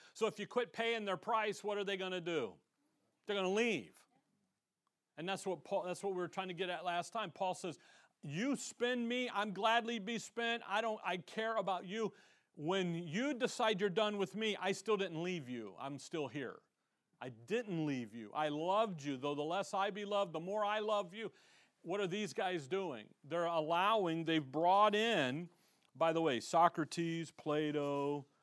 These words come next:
Gorgias, Lycophon, Phron,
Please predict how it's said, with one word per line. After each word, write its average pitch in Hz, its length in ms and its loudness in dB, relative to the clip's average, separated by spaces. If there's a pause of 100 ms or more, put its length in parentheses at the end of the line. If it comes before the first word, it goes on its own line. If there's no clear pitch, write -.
(600)
Gorgias, 147 960 0 (1200)
Lycophon, 156 920 -2 (600)
Phron, 160 460 -2